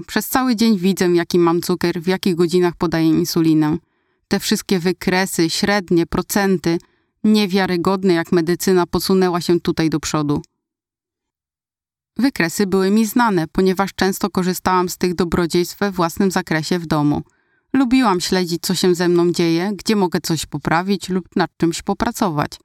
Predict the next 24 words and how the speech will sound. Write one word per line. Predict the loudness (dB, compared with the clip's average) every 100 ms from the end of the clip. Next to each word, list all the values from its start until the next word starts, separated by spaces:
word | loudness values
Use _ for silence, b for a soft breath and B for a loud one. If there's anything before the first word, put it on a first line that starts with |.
| _ _ _ _ _ _ _ _
Po | -4
chwili | -4 -2 0 2
wróciłam | 0 0 0 2
do | 0
gabinetu. | -2 0 0 0 -4 -6 -8 _ _ _ _ _ _ _ _ _ _ _ _ _
„Czy | -2
już | 0 0 0
mogę | -2 0 -2
się | 0 0
tłumaczyć?” | 0 2 2 0 -2 -2 -4 _ _ _
zażartowałam, | -6 -2 0 -2 -2 -2 0 0 0 0
wiedząc, | 0 2 0 0 -2
że | -2 -2
cały | 0 -2 -2
czas | -4 -4
coś | -6 -6
tam | 0 0
omawiają. | 2 2 2 0 0 0 -4 -8 _ _ _ _ _ _ -4
Doktor | -4 -2 -4
z | -6
profesor | -6 -6 -2 -4 -2 -6
spojrzeli | -4 -2 0 2 2
na | 2 0
siebie | -2 -2